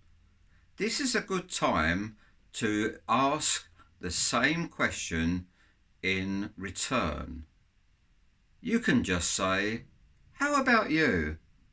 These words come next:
Where do you live?" Asking where someone lives is a way to try to find out something you have in common with the person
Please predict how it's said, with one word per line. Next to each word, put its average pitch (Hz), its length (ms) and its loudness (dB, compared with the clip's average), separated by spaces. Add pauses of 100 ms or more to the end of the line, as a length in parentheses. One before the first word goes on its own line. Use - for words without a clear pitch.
(260)
Where 226 240 4
do 196 100 -2
you 151 280 4
live?" 73 440 -4 (1120)
Asking 185 540 4
where 135 180 4
someone 110 680 0 (300)
lives - 720 -2 (360)
is 95 180 -4
a 87 80 0
way 104 460 2
to - 180 -10
try 123 420 -2
to - 120 -14
find 101 480 -4
out 71 600 -4
something 95 960 0 (380)
you 92 640 -2 (520)
have 117 580 0
in 101 240 -6
common - 680 -6 (420)
with 92 320 -6
the 156 80 -6
person 85 800 -2